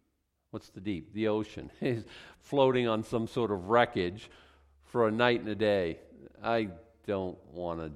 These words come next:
do that. Not just 'cause you get pruny toes or something, 'cause you'd be thinking about sharks and,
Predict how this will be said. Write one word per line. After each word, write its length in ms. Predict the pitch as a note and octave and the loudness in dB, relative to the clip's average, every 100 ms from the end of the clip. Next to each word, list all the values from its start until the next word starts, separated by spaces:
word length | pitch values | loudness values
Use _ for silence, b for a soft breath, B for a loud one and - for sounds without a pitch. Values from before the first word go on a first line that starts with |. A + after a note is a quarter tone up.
| C#2 | -14
do 240 | - D#2+ D#2 | -12 -10 -8
that. 520 | D2 C#2+ D2 D2+ - - _ _ _ _ _ | -8 -6 -6 -8 -12 -20 _ _ _ _ _
Not 160 | C#3+ C#3+ | -4 -4
just 180 | C#3+ - | -6 -6
'cause 180 | A#2 | -8
you 60 | F#2 | -6
get 240 | F#2+ F2+ | -6 -6
pruny 440 | - - G2+ F2+ D#2+ | -8 -8 -6 -6 -10
toes 520 | - G2 F#2 E2+ E2 | -6 -4 -2 -6 -10
or 80 | E2+ | -14
something, 360 | - E2+ E2+ E2+ | -10 -10 -10 -12
'cause 200 | G2 F#2+ | -12 -10
you'd 160 | A2+ | -10
be 120 | A#2+ | -8
thinking 440 | G2+ A#2+ G#2 G#2 F#2+ | -8 -6 -6 -6 -6
about 320 | E2+ E2+ E2 | -4 -4 -4
sharks 760 | - G2 E2 E2 D#2+ D#2 - F#2 | -8 -4 -2 -2 -4 -6 -14 -14
and, 200 | D2+ | -12